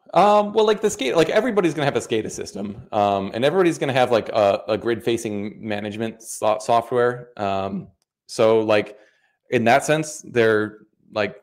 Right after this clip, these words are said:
like, I, like, the, the G, or the, uh, the Tesla scada system, for example. Like, I, I honestly don't think that's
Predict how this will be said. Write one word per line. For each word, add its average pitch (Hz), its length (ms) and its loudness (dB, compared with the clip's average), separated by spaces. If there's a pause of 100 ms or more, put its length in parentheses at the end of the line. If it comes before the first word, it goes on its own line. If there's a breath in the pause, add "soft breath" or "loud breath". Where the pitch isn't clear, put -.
like, 120 160 0
I, 165 280 4
like, 127 280 0
the, 120 320 -2
the 123 100 0
G, 131 300 -4
or 123 160 4
the, 113 240 -2
uh, 104 260 2
the 110 140 -6
Tesla 151 260 -2
scada 107 300 -4
system, 107 240 -16
for - 80 -20
example. 104 320 -8
Like, 107 40 -4 (260)
I, 131 140 4
I 131 100 0
honestly 127 240 0
don't 113 180 0
think 113 160 -6
that's - 320 0